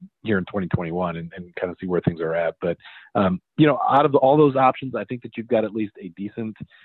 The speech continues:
number five starter, uh, in that mix. So we're, I, I think, gonna be okay there. But I agree. I'd,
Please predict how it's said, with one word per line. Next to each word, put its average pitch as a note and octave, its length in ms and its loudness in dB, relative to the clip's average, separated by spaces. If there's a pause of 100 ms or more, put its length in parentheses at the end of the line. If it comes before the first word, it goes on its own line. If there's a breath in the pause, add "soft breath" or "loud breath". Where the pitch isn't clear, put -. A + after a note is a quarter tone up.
(220 soft breath)
number A2+ 240 2
five A2 240 2
starter, A#2 460 -4 (180)
uh, G#2 300 -2 (160)
in A#2 80 -6
that G#2+ 180 -4
mix. A#2 240 -6 (160)
So G2+ 140 -2
we're, F#2 300 -6 (180)
I, G3 200 -10
I - 60 -10
think, A2 160 -6
gonna F#2+ 120 -8
be F#2+ 180 -6
okay G2+ 260 -6
there. G#2 180 -2
But F#2+ 200 -6 (340 soft breath)
I B2 80 4
agree. G#2 300 0
I'd, G#2 100 -6